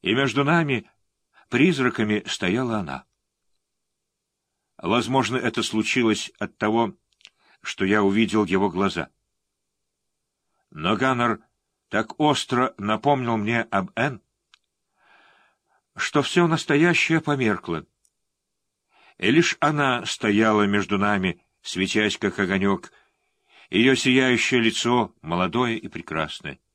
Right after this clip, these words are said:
Именно между нами, ибо я был твердо уверен, что Ганнер в эту минуту думал тоже о ней. Такое состояние длилось, однако, всего лишь миг,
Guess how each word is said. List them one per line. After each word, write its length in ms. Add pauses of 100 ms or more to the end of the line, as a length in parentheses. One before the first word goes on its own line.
(920)
Именно 500
между 380
нами, 500 (880)
ибо 220
я 220
был 280
твердо 420
уверен, 460 (400)
что 320
Ганнер 460
в 40
эту 180
минуту 520 (140)
думал 360
тоже 480
о 120
ней. 280 (2250)
Такое 300
состояние 640
длилось, 400
однако, 560 (120)
всего 300
лишь 240
миг, 340